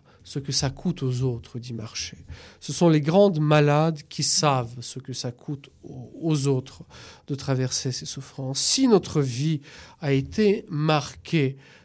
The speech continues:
par cette douleur, par elle-même, cette douleur n'a pas beaucoup de sens, mais une chose est sûre, elle peut nous rendre plus compatissants,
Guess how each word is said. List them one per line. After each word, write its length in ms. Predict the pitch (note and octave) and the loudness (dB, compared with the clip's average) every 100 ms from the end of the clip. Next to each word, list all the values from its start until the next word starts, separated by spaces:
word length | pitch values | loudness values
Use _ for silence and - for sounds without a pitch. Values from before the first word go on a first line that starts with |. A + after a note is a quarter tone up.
| _ _ | _ _
par 300 | D3 C#3 C3+ | 2 2 2
cette 400 | - - C3+ C#3 C3+ | -2 0 -2 -4 -10
douleur, 520 | C3 D3 C#3+ A#2+ A#2 - - - - - | -4 -2 0 -2 -6 -18 -20 -20 -20 2
par 240 | A3 F#3 | 4 4
elle-même, 360 | E3 D3 C#3 C3 | 4 2 0 0
cette 220 | - C3 | -4 -6
douleur 360 | C3 C#3 C#3 B2+ | -2 0 2 2
n'a 140 | B2 | -2
pas 300 | - C#3+ C#3 | -2 -2 0
beaucoup 320 | C3+ D3 - | -2 -6 -8
de 60 | F3 | -4
sens, 480 | - D#3+ D3+ C3+ - - - _ _ - | -2 -2 -4 -6 -10 -18 -20 _ _ -2
mais 260 | D3+ D3 | 2 2
une 280 | D3+ F3 G3 | 4 4 4
chose 420 | F3+ - F3+ C3+ | 4 2 2 2
est 40 | C3 | -2
sûre, 640 | - - - D3 B2+ B2 _ _ _ _ _ _ | -2 -4 -2 -2 -4 -8 _ _ _ _ _ _
elle 280 | F#3+ F#3+ D#3+ | 4 6 4
peut 400 | - _ - A3 | -2 _ 2 4
nous 200 | G3 D#3 | 4 2
rendre 440 | C#3 C#3+ D3 C#3 C3+ | 0 0 -2 -2 -6
plus 340 | - D3+ C#3 C#3 _ _ _ | -6 -6 -6 -10 _ _ _
compatissants, 1120 | - C#3+ C3+ C3+ C3 - C3+ - - A2+ A2 | -6 -6 -4 -6 -6 -10 -6 -4 -4 -6 -10